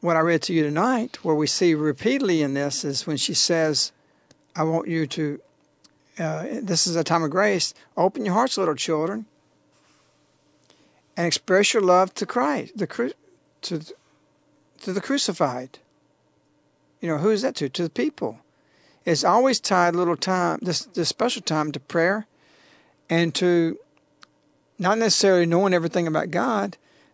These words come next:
but pray. I know once there was a guy who picked up our mail. We had a mail service here at one time, and Maria was here one time, and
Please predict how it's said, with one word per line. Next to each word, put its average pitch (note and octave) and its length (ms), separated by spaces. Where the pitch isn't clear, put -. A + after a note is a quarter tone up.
but - 160
pray. A#3+ 440
I F#3 80
know F3 220
once F3+ 320
there F3 100
was D#3 180
a C#3+ 80
guy D#3+ 340
who D3 280
picked - 180
up F3 140
our D3+ 80
mail. F3 240
We D#3 80
had D3 80
a C#3+ 40
mail E3 220
service C#3+ 400
here E3 120
at - 40
one D3+ 160
time, F3+ 240
and D#3+ 100
Maria G#3 200
was F#3+ 140
here A#3+ 180
one D#3 160
time, D3+ 320
and D3 100